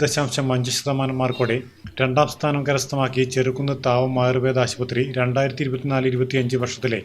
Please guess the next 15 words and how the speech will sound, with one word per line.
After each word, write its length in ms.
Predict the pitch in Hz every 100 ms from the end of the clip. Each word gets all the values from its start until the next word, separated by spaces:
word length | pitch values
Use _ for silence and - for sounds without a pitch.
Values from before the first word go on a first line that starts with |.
| - - 123
ആയുഷ് 300 | 139 127 -
കായകൽപ 480 | 139 135 131 131 127 120
പുരസ്കാരം 480 | 120 - 120 107 104
നേടി. 180 | 117 147 - - - 139
മൂന്ന് 220 | 147 151
ലക്ഷം 220 | 165 160 165
രൂപയാണ് 400 | 160 156 151 131 123
അവാർഡ് 280 | 123 113 117
തുക. 120 | 117 151 - - - -
സർക്കാർ 360 | 131 127 135 135
ആരോഗ്യ 280 | 131 135 127 -
സ്ഥാപനങ്ങളിലെ 640 | 135 123 131 127 127 131 131
ശുചിത്വം, 420 | 135 139 135 151 143 127
മാലിന്യ 340 | 123 131 135 139
പരിപാലനം, 500 | 135 135 131 120